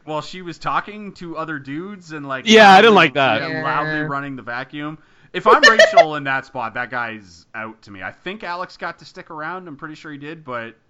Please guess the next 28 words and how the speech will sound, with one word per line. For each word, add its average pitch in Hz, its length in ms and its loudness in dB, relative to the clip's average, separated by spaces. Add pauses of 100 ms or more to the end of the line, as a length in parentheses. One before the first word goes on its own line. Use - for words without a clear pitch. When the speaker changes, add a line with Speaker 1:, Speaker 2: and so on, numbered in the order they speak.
(360)
Speaker 2:
He - 40 -20
did. 104 300 -10 (220)
Speaker 1:
that, 127 260 -10
that 139 140 -6
would 143 80 -8
have 127 80 -14
been, 104 720 -16 (420)
yeah, 107 640 -20
that, 104 280 -20
that, 110 140 -20 (240)
that 123 160 -10
would 117 60 -14
have 110 80 -16
been 107 120 -18
a 98 40 -16
real. 101 220 -16
Of 98 80 -20
course, 117 220 -14
she - 100 -20
kept 127 240 -14
the - 60 -20
tickle 110 300 -16
monster, 90 480 -18
so 87 380 -20
I'm, 92 200 -16
I'm, 101 320 -14
Speaker 3:
Uh-huh. 165 320 -4
Speaker 1:
I'm. 92 260 -14